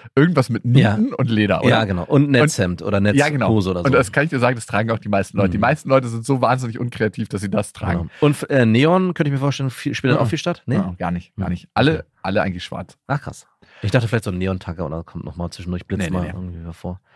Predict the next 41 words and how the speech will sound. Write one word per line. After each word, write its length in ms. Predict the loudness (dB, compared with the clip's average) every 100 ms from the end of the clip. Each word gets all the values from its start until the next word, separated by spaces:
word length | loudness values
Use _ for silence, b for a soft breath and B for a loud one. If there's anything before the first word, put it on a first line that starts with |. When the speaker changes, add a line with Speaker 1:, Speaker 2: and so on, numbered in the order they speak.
| b -2
Speaker 1:
Was 220 | -2 -2
ich 120 | -2
da 220 | 0 2
ganz 260 | 0 -4 -6
witzig 360 | 0 0 0 -4
fand 260 | -2 -2 -4
zu 80 | -4
sehen, 160 | -4
es 80 | -2
gab 160 | -2 -4
so 80 | -2
ganz 240 | -4 -2
viele 160 | -8 -4
ganz 240 | -4 -2
alte 280 | -2 -2 -2
Pärchen, 480 | -2 -2 0 -4 -2
wo 80 | -2
du 100 | -4
dir 80 |
gedacht 300 | -4 -6 -6
hast, 120 | -10 -8
so, 160 | -10 -8
„Wow, 200 | -2 0 0
ihr 80 | -2
müsst 260 | -6 -4
wahrscheinlich 320 | -6 -2 -4
schon 120 | -4 -4
seit 180 | -4
dreißig, 300 | -2 -4 -4 -8
vierzig 260 | -10 -4
Jahren 180 | -2 -2
swingern.“ 380 | -4 -4 -2 -2
Speaker 2:
Mhm. 320 | 2 2 2 -2 b b b b 0
Speaker 1:
Und 240 | 0 0
die 100 | -2
hatten 220 | -2 0
auch 100 | 0
immer 200 | 2 2
so 80 | 0
Blicke 460 | -2 0 2 0 2
auf 340 | 2 2 -8